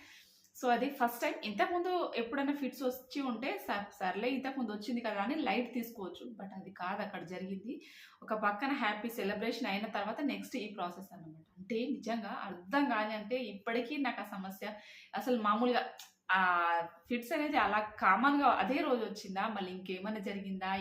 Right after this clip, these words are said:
ఏమో అయ్యి అసలు నా మైండ్‌కి అయితే ఇప్పటికీ అది ఒక క్వశ్చన్ మార్క్ లాగానే అన్నమాట. But ఆ రోజు ఏం జరిగిందంటే నేను ఒక్కదాన్నే ఉన్నాను, అమ్మ అని చెప్పి, అమ్మ ఉందని చెప్పాను కదా.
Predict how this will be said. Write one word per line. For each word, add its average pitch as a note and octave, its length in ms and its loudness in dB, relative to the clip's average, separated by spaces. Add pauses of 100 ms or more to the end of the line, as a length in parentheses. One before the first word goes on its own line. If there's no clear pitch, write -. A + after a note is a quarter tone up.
(120)
ఏమో G3 500 -2
అయ్యి F#3+ 200 -2
అసలు G3 240 -6
నా G3 100 -2
మైండ్‌కి F#3 440 -4
అయితే G3+ 200 -8
ఇప్పటికీ G#3 440 -8
అది F#3+ 120 -4
ఒక G3 200 -8
క్వశ్చన్ A3+ 360 -4
మార్క్ G3+ 260 -8
లాగానే F3+ 320 -6
అన్నమాట. F3 380 -12 (880)
But A#3 140 0 (240)
ఆ G#3+ 120 8
రోజు D4 260 4
ఏం B3 200 4
జరిగిందంటే A#3+ 540 0
నేను G#3 240 0
ఒక్కదాన్నే G3+ 520 -2
ఉన్నాను, F#3+ 380 -4
అమ్మ G3+ 320 -2
అని G3 140 2
చెప్పి, - 260 -8
అమ్మ G3 220 0
ఉందని G3 280 0
చెప్పాను F#3+ 320 -10
కదా. G#3 280 -8